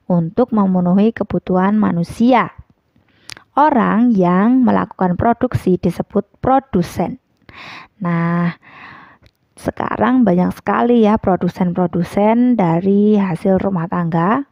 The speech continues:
menghasilkan seperti makanan-makanan, seperti itu bisa. Nah, contohnya seperti ini. Nah, ini memproduksi.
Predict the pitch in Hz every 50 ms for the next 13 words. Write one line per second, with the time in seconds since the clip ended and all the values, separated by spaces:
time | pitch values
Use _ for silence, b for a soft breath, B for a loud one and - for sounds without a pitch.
0 | _ 247 240 190 170 165 175 - - - 170 165 - _ - 190 196 214 226 240
1 | 254 269 B B B B B B B B B B B - - - - 190 185 -
2 | - - 208 208 214 214 196 180 - - 180 170 165 165 165 165 165 - - -
3 | 180 170 170 170 180 180 180 185 185 185 185 185 185 185 190 - - - - -
4 | - - - - 196 185 - - - - - 175 165 165 170 175 175 170 175 -
5 | _ _ _ _ _ _ _ _ _ _ _ _ _ _ _ _ _ - - -
6 | - - - - - - - - 214 226 226 220 220 190 185 185 175 180 185 202
7 | 233 269 277 B B B B B B B B B _ - - - - - _ -
8 | 202 226 247 240 233 202 233 - _ _ _ _ _ _ _ - 180 175 170 175
9 | 185 208 233 269 302 311 B B B B B B _ _ - 214 214 220 220 226
10 | - - 196 190 - _ - 180 - - - - - 214 196 190 185 190 - 208
11 | -